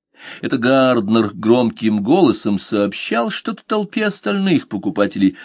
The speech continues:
ожидавших, пока полковник Бишоп отберёт нужных ему людей. После того, как Гарднер закончил свою речь,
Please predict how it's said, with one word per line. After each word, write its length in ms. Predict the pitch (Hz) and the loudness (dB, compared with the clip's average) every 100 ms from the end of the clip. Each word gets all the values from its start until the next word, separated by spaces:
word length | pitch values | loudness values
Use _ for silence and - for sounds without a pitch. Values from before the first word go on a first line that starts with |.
| - | -10
ожидавших, 840 | - 98 92 101 - 240 - 214 - | -2 0 0 0 -2 -4 -6 -6 -6
пока 260 | 139 117 - | -4 -4 -4
полковник 520 | 120 107 107 98 98 | -4 0 2 2 0
Бишоп 420 | 85 123 - 107 - - - | 0 -2 0 -2 -4 -14 -4
отберёт 540 | 113 104 110 107 - | -2 2 4 2 2
нужных 420 | 107 98 117 117 | -2 0 -2 -2
ему 240 | 139 143 135 _ - | -2 -2 -4 _ -12
людей. 640 | 107 120 101 98 95 95 _ _ _ _ _ _ _ _ _ _ _ _ _ - | -6 -6 0 4 4 4 _ _ _ _ _ _ _ _ _ _ _ _ _ -4
После 340 | 117 - 113 | -4 -2 -2
того, 180 | 120 117 | 0 0
как 240 | 123 98 | -2 -4
Гарднер 480 | 101 123 113 110 110 | 0 0 0 0 -2
закончил 600 | 98 110 147 175 - 113 | 0 -2 0 -4 -4 -8
свою 300 | - 98 110 | -4 0 2
речь, 320 | 101 104 - | 2 2 -4